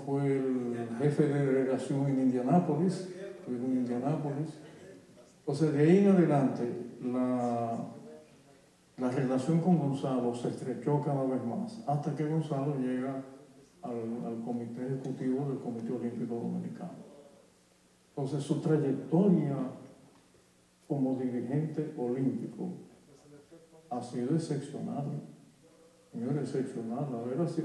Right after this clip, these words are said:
bueno, estuvimos, estuvimos en La Habana también. Estuvimos en el noventa y uno en, en La Habana también. Estuvimos en los Juegos Centroamericanos del ochenta y dos en La Habana y el noventa y uno en los Juegos Panamericanos.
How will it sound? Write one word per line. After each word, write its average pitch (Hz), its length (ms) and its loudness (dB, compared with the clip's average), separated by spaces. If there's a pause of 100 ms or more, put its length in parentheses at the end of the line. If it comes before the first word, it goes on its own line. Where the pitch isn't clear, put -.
bueno, 135 240 4
estuvimos, 131 500 4
estuvimos 127 340 0
en 160 80 2
La 180 60 4
Habana 135 360 4
también. 123 440 -4
Estuvimos 123 260 -4
en 131 60 0
el 135 80 0
noventa 135 340 2
y 127 80 2
uno 123 360 2 (140)
en, - 400 -4
en 120 80 -4
La 120 60 -2
Habana 123 400 0
también. 208 280 -4 (920)
Estuvimos 131 460 0
en 147 60 0
los 135 120 2
Juegos 156 480 2
Centroamericanos 131 1000 0 (1200)
del 127 340 0
ochenta 123 420 0
y 120 60 2
dos 151 360 4
en 123 140 2
La 117 60 4
Habana 123 440 2 (600)
y - 40 -6
el 123 120 2
noventa 123 400 0
y 120 80 0
uno 156 260 4
en 151 120 4
los 120 140 2
Juegos 131 280 0
Panamericanos. 120 760 -4